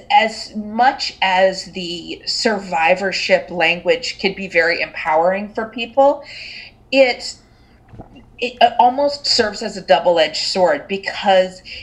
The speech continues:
it ca-, it, it, it overtakes the opportunity to create person-first dialogue. And so, you know, my early career was working with people living with H I V,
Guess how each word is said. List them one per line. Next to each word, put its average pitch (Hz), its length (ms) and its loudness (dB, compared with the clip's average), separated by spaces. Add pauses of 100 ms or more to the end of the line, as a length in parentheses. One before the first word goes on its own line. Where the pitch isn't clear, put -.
(200)
it 233 420 2
ca-, 240 320 -4
it, 247 180 0
it, 254 300 0 (340)
it 247 220 0
overtakes 247 720 -2
the 220 160 -6
opportunity 202 760 -4
to 190 720 -8 (460)
create 202 800 -4 (420)
person-first 196 840 -4
dialogue. 147 560 0 (420)
And 180 320 4
so, 180 480 0
you 175 120 -12
know, 175 100 -16 (440)
my 214 840 -2 (640)
early 240 280 0
career 190 680 -2
was 175 280 2
working 180 480 -2
with 170 320 -2
people 190 420 -2
living 170 260 -4
with 160 160 -8
H 151 240 -8
I 143 180 -2
V, 185 320 -4